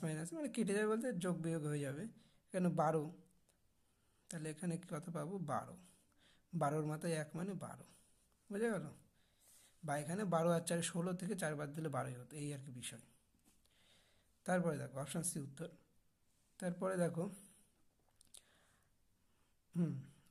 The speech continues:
বলেছি যে base যদি সমান থাকে পাওয়ারে পাওয়ারে যোগ বিয়োগ করতে হয়। base সমান, সব কটায় আট আছে, তাহলে এখানে তিন দুয়ে পাঁচ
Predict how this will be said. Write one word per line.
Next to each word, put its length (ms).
বলেছি 360
যে 240
base 420
যদি 220
সমান 400
থাকে 260
পাওয়ারে 420
পাওয়ারে 300
যোগ 220
বিয়োগ 300
করতে 340
হয়। 200
base 200
সমান, 360
সব 240
কটায় 320
আট 80
আছে, 240
তাহলে 160
এখানে 220
তিন 180
দুয়ে 180
পাঁচ 240